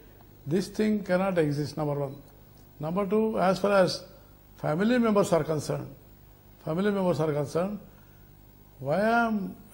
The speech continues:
see, expressing is, such a circumstances arise,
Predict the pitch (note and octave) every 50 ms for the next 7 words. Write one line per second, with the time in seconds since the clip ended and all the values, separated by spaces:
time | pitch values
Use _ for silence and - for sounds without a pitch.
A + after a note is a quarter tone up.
0 | F3+ - - G3 F#3 F#3 F#3+ F#3+ F3 E3 D3+ - - F#3 F3+ - F3+ D#3 C#3 C#3
1 | D#3 E3 D3 - - - - - - - - - - - - - - - - -
2 | - - - - - - - - - - D3 D3+ G#3 A3 F#3+ F3 F3 F3 F#3 G#3+
3 | G#3 F3+ - G#3+ G#3 G3+ G3 G3 E3 D#3+ D#3 D#3+ D#3+ D#3 C#3 A#2+ - - - -